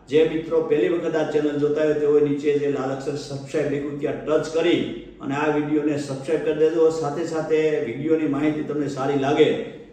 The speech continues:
તો તમારા જેટલા પણ ગ્રુપ હોય ત્યાં ફોરવર્ડ કરજો, જેથી કરીને નવા જે ખેડૂત મિત્રો હોય એમને કૃષિને લગતી માહિતી મળી રાખે. હવે આપણે મિત્રો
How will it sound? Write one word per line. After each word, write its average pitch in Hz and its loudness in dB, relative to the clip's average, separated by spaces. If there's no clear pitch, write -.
તો 143 -6
તમારા 151 -2
જેટલા - -2
પણ 160 0
ગ્રુપ 156 -4
હોય 151 6
ત્યાં 143 -6
ફોરવર્ડ 151 2
કરજો, 151 4
જેથી 147 -2
કરીને 151 0
નવા 151 2
જે 151 4
ખેડૂત 143 -2
મિત્રો 139 -4
હોય 143 4
એમને 143 -4
કૃષિને 170 0
લગતી 156 2
માહિતી 135 0
મળી 117 -2
રાખે. 135 -2
હવે 147 2
આપણે 180 2
મિત્રો 180 4